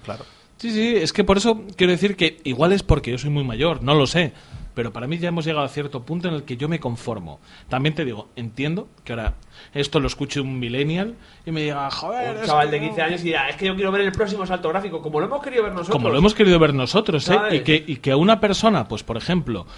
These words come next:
Speaker 2: que su primera consola ha sido una Play dos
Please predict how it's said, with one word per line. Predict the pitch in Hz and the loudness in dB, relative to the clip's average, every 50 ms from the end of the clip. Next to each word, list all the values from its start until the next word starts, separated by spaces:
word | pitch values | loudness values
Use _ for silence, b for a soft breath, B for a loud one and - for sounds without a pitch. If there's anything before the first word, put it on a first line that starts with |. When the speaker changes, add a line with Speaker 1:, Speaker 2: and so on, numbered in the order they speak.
| B B B - | B B B -4
Speaker 2:
que | 135 131 | -2 0
su | 139 135 120 | 0 -2 -2
primera | 123 120 117 139 170 185 | -2 -2 0 2 0 2
consola | 185 185 170 - 190 190 160 - - - | 2 2 2 4 4 4 4 2 0 -2
ha | 120 | -4
sido | - - 185 185 | 0 2 4 4
una | 185 185 175 180 | 4 4 2 2
Play | 175 175 170 | 0 0 2
dos | 175 190 185 151 165 - - - | 4 4 4 2 0 -4 -8 -14